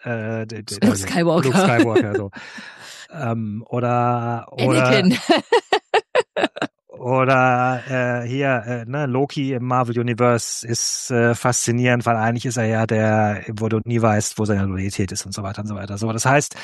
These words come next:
Speaker 1: ich glaube, prinzipiell ist da durchaus eine Anziehung und auch eine berechtigte, weil das macht ja solche Figuren auch schillernd, wenn du so das Gefühl hast, da mal die eine oder andere Seite sind halt nicht die langweiligen Guten, sag ich mal.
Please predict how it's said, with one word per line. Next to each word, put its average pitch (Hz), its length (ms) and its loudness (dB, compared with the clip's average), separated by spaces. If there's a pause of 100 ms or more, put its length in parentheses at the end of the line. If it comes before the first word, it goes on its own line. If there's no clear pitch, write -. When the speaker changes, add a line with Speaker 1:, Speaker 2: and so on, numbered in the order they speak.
(500)
Speaker 1:
ich 120 180 -6
glaube, 151 420 4
prinzipiell 175 960 0 (920)
ist 156 260 -8
da 151 100 4
durchaus 165 340 2
eine 147 260 4
Anziehung 190 1120 -2
und 151 140 -4
auch 143 100 0
eine 143 160 4
berechtigte, 135 640 0
weil 156 80 4
das 135 120 -2
macht 143 260 0
ja 147 80 2
solche 131 280 0 (180)
Figuren 123 500 -2
auch 95 140 -4
schillernd, 208 880 -2 (240)
wenn 131 120 -10
du 151 60 -6
so 156 80 -4
das 156 180 -2
Gefühl 165 380 -4
hast, 160 240 0
da 160 280 4
mal 151 260 2
die 151 100 0
eine 147 160 0
oder 156 120 2
andere 151 180 -2
Seite 143 320 2
sind 135 180 -4
halt 135 160 0
nicht 143 380 -4 (180)
die 131 240 -4
langweiligen 135 1120 2
Guten, 160 460 -6
sag 151 180 0
ich 143 80 -6
mal. 156 300 2